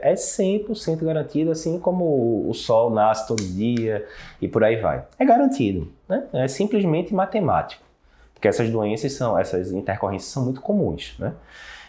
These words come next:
Então, se você tá dizendo aí, "Ah, eu tô, eu já dou plantão há um ano, nunca peguei um infarto com supra", provavelmente você não diagnosticou um infarto com supra, mas que apareceu algo pra você, apareceu. Então, é óbvio que nem tudo na vida é dinheiro. Então,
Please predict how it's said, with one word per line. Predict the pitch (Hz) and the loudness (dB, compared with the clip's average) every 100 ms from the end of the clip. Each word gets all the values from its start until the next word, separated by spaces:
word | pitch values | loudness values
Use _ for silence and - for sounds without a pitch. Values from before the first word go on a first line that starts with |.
| _ - | _ -2
Então, | 104 117 127 | 2 4 4
se | |
você | 139 143 | 4 4
tá | 156 | 4
dizendo | 143 139 131 | 2 2 2
aí, | 127 | 6
"Ah, | 180 196 | 6 4
eu | 180 | 2
tô, | 180 156 | 2 4
eu | 135 | 4
já | 135 | 2
dou | 135 | 0
plantão | 139 143 147 | -2 -2 0
há | 160 | 0
um | 139 | 0
ano, | 139 | 0
nunca | 156 180 190 | 0 0 0
peguei | 180 165 | 0 -2
um | |
infarto | 170 160 - | 0 0 0
com | 180 | -2
supra", | 135 110 | 0 0
provavelmente | 104 127 131 - 147 131 143 | 4 4 2 -2 -2 0 -2
você | 147 143 | 0 0
não | 131 | 2
diagnosticou | 147 160 170 180 190 226 - 131 | 2 2 2 0 -2 -2 2 2
um | 202 | 2
infarto | 170 175 - | 2 0 -2
com | 269 | -4
supra, | - 107 90 | 0 0 0
mas | 92 | 0
que | 120 | 0
apareceu | 120 120 123 113 | 0 -2 -2 -4
algo | 113 | -2
pra | 131 113 | -4 -4
você, | 113 - 101 123 - - - - | -6 -4 -2 -2 -6 -16 -8 -2
apareceu. | 90 87 113 - 85 - - - - _ _ _ - | 2 4 2 0 -4 -4 -14 -20 -20 _ _ _ 2
Então, | 180 208 160 107 90 - - _ | 2 6 4 4 0 -6 -14 _
é | 196 202 | 4 6
óbvio | 151 202 147 | 6 4 0
que | 131 120 90 - - _ _ | -2 -2 -2 -4 -10 _ _
nem | 131 208 | 2 2
tudo | - 151 | 2 0
na | 165 | -2
vida | 170 170 | -2 0
é | |
dinheiro. | 247 254 95 82 - _ _ _ - | 2 2 0 -2 -12 _ _ _ -8
Então, | - 110 107 | 0 0 0